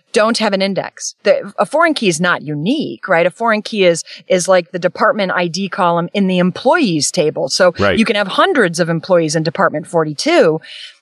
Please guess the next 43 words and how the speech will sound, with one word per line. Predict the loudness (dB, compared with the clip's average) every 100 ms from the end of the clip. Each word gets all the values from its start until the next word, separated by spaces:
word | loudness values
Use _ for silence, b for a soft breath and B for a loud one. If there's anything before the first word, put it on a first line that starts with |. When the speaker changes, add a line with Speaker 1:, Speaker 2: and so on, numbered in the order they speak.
| _ -4
Speaker 1:
So | 0 2
there | 2 4
isn't | 2 2 2
an | 2
index | 2 2 2 0 -2
on | 0
the | -2
departments | -2 0 0 0 -2 -6
table, | -2 0 4 4 4 0 b b b
or | 0 2
sorry, | 2 0 2
there | 0
isn't | 2 2 2 0
an | 0
index | 2 2 2 -2 -2
on | -2 0
the | 0
employees | 0 0 2 6 4 4
table | 2 2 4 2 0 B
for | -2 -2
the | 0
departments | -2 -2 2 2 2 -4 -2 -8
column. | -2 0 2 0 -2 B B B -6
And | -2 0
what | 2 0
happens | 2 0 2 0 -2 -2
later | 0 2 2 2
if | -2 -2
departments | -6 -4 2 2 2 -2 -2 0
get | -2 0
modified | 0 2 0 2 2 2 0 B B B -4
is | 0
that | 0
S | 0
Q | -2
L | 0
Server | 0 2 2
has | 0 -2
to | -4
see | -4 0 4 4
if | 4
there's | 0 0 2
anyone | 2 4 4 0